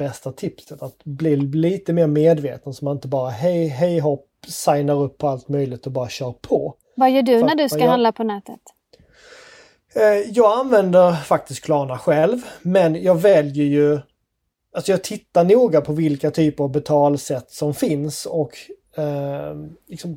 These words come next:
Speaker 1: på något sätt väljer strukturerat. Så här vill jag ha mitt digitala, eh, liv. Liksom, med allt från e-handelstjänster till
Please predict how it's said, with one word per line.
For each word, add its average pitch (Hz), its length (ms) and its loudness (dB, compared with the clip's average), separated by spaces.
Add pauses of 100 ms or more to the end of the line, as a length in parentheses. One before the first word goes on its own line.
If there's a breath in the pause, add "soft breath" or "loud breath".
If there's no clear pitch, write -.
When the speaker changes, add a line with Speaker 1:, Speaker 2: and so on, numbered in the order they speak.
Speaker 1:
på - 120 -2
något 165 220 2
sätt - 440 0 (1000)
väljer 139 600 0
strukturerat. 180 920 -4
Så - 120 -8
här 143 340 0
vill 147 260 -2
jag 135 280 -4 (560)
ha 131 540 0 (240)
mitt 151 260 -4
digitala, 131 840 -4 (320)
eh, 151 520 -8
liv. 160 440 -6
Liksom, 156 360 -10
med 170 200 -6
allt 190 300 -2
från 175 220 -4
e-handelstjänster 147 1500 -4
till 139 420 -6